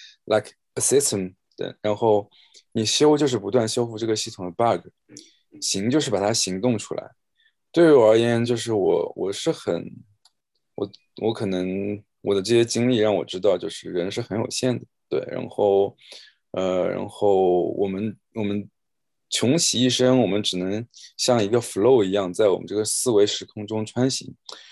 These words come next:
嗯，然后，呃，我们不可能穷尽的体验这世界上所有的东西，来体悟到道是什么，但是你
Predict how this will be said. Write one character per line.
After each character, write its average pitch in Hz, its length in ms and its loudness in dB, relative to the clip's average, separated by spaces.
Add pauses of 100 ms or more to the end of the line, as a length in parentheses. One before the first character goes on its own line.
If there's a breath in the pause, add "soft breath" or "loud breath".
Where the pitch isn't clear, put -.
(280 loud breath)
嗯， 92 720 -2
然 101 160 -4
后， 101 420 2
呃， 98 140 0
我 98 80 -2
们 95 160 -6
不 120 120 -6
可 123 100 -6
能 107 160 0
穷 95 260 -4
尽 120 240 0
的 101 120 4
体 - 260 -8
验 90 160 -2
这 92 100 -4
世 95 200 -4
界 95 120 0
上 95 160 -4
所 87 220 0
有 101 60 4
的 98 80 4
东 90 240 -6
西， - 240 -10 (520 soft breath)
来 85 320 0
体 - 260 -8
悟 85 140 -6
到 92 160 2
道 - 240 2
是 - 160 -8
什 - 120 -14
么， - 80 -18 (140)
但 104 160 -4
是 98 220 -6
你 92 260 -6